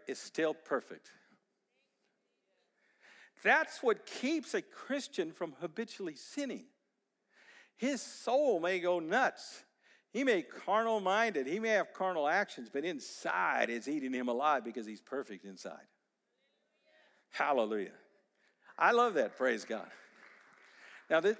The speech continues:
this is gonna really contribute to your faith.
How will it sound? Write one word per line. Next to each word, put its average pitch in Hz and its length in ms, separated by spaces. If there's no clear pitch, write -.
this 202 220
is 220 160
gonna 185 300
really 180 260
contribute 165 840
to - 120
your 135 200
faith. 165 640